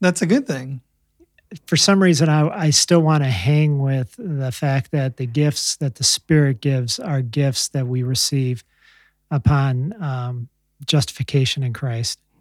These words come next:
Speaker 2: That, that's the point when the Spirit, um, resides in us. So if it's a gift of the Spirit, um, and that's the question between talent versus gift.
Speaker 1: Right.
Speaker 2: You know, there's some people who are just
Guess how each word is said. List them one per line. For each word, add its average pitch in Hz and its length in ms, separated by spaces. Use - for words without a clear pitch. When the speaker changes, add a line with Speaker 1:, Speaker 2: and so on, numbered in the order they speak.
Speaker 2:
That, 147 580
that's 151 380
the 147 100
point 151 340
when 143 220
the 131 80
Spirit, 139 580
um, 127 400
resides 147 680
in 151 180
us. 160 380
So - 200
if 135 120
it's 135 140
a 143 40
gift 165 320
of 147 80
the 135 100
Spirit, 147 640
um, 147 440
and 160 160
that's 156 240
the 151 80
question 143 420
between 131 380
talent 135 460
versus 120 360
gift. 117 280
Speaker 1:
Right. 131 260
Speaker 2:
You 147 100
know, 139 120
there's 151 260
some 143 200
people 131 340
who 135 120
are 123 120
just 135 300